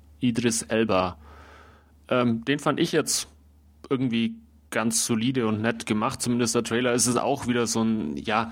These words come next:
ähm, dur-, oder durchschnittlich, hm, klingt so negativ, aber ist halt auch so ein Schema F Action Thriller irgendwie, spielt in Paris, sieht zumindest ganz nett aus, hat aber auch im Trailer schon ein paar so ganz,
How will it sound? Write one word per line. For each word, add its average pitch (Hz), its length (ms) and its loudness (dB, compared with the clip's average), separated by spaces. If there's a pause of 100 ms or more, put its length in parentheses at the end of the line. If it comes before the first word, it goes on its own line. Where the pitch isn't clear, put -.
(520)
ähm, 113 500 2 (640)
dur-, 143 840 -2
oder 98 340 0 (180)
durchschnittlich, 117 680 2
hm, 110 300 0
klingt 117 240 -2
so 113 100 -2
negativ, 117 400 2
aber 110 260 2
ist 113 160 -2
halt - 140 2
auch 123 140 2
so - 140 0
ein 117 520 -2 (720)
Schema 117 380 0
F - 520 -4
Action 135 360 -2
Thriller 127 380 0
irgendwie, 120 380 0
spielt 117 260 0
in 117 100 2
Paris, 113 560 0
sieht - 340 -6
zumindest 117 360 0
ganz 117 240 0
nett 113 160 -2
aus, 143 280 -2
hat 123 140 0
aber 110 260 0
auch 113 100 0
im 113 120 0
Trailer 127 300 0
schon 117 160 0
ein 110 40 0
paar 117 140 -2
so 113 140 2
ganz, 117 320 0